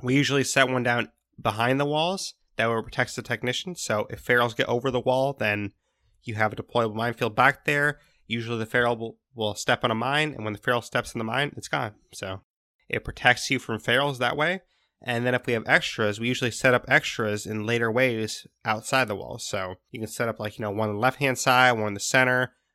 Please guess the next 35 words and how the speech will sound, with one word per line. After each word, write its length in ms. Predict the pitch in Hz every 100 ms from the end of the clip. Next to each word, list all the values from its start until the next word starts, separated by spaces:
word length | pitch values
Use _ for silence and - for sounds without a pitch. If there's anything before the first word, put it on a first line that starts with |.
| -
one 140 | 107
on 40 | 104
the 80 | 104
right-hand 380 | 120 120 127
side 320 | 113 123 120 117
if 80 |
you 80 | 117
have 60 | 101
enough 260 | 107 120
of 80 | 127
them, 280 | 127 123 127
and 400 | 107 104 104 104 - _ _ _ -
it 140 | 123
will 100 | 131
just 180 | 123 -
cover 320 | - 131 135
the 120 | 113
map 320 | 107 113 123
in 40 | 107
mines. 600 | 107 117 92 98 104 - _ _ _ -
And 180 | 113 110
then 80 |
the 80 | 113
map's 300 | 113 117 -
covered 260 | - 123 131
in 60 |
mines, 420 | 123 113 127 165 -
so 220 | 113 101
basically 400 | 110 120 - 120
anything 320 | 117 123 131
that 60 | 117
gets 160 | 117
close 300 | - 120 120
to 80 | -
you 160 | 160